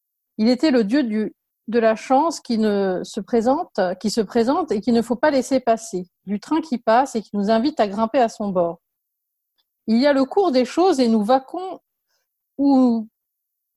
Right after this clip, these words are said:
qui, qui vaquons ou qui nous affairons avant de mourir bientôt. Et dans cette linéarité du temps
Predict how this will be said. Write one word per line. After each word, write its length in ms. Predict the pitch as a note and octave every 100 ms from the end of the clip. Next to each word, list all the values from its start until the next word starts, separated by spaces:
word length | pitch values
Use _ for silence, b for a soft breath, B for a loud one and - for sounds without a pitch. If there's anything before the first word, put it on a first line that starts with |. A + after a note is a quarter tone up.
| _ _ - C4
qui, 320 | - C4 G#3
qui 180 | - A#3
vaquons 460 | B3 C#4+ - G4 B3
ou 80 |
qui 120 | A#3 A#3+
nous 200 | A3+ A3
affairons 480 | A3+ C#4 C#4 F4+
avant 280 | E4 A3 A#3
de 60 | A3+
mourir 680 | A#3 A#3 B3+ D#4 D#4+ G3 - _ _ _ _ -
bientôt. 640 | G3 A#3+ A#3+ G#3 A3+ -
Et 240 | - A#3+ A#3
dans 220 | G3 A3+
cette 260 | A#3+ A#3
linéarité 680 | C4+ E4 D4 A#3 A#3 A#3+ A#3
du 160 | F3+ F#3
temps 360 | - A3+ D#4